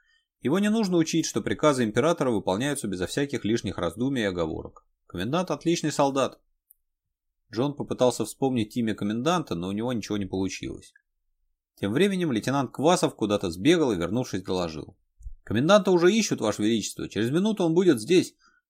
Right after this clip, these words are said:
Не желаете пройти к нему в кабинет, Ваше Величество?»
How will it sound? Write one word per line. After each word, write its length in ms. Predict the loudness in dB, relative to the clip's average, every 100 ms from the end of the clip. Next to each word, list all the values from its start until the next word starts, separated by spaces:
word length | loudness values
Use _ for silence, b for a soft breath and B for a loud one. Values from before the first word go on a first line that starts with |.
| _ _
Не 80 | -2
желаете 360 | 4 4 4 0
пройти 340 | -2 0 -2
к 80 | 0
нему 140 | 0
в 40 | 0
кабинет, 340 | 0 2 2
Ваше 240 | 0 0 0
Величество?» 500 | 0 -4 -10 -14